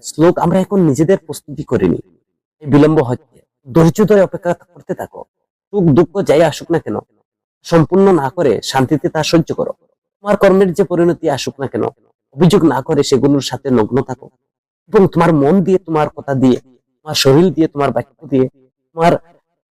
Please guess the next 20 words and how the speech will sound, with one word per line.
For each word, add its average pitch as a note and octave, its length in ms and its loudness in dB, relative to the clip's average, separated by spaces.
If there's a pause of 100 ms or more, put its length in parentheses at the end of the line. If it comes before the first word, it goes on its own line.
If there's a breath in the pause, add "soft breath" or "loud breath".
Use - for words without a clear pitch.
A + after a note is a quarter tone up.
(180)
ভগবানের C#3 560 2
প্রতি C#3+ 240 -8
যে C3 120 0
ভক্তি B2+ 320 -4
নিবেদন D3+ 320 2
করতে - 260 -2
থাকো। - 280 -8 (520)
যদি F#3 120 2
তুমি G#3 220 4
এটা F3 140 0
পূরণ F3+ 240 0
করতে D3+ 220 -6
পারো, C3 200 -2
তাহলে B2 320 0
ভক্তি - 400 -8
তোমার A2+ 260 -2 (160)
জন্মগত A2+ 460 -2
অধিকার C3 440 -2
হয়ে C#3+ 120 2
উঠবে, - 280 -4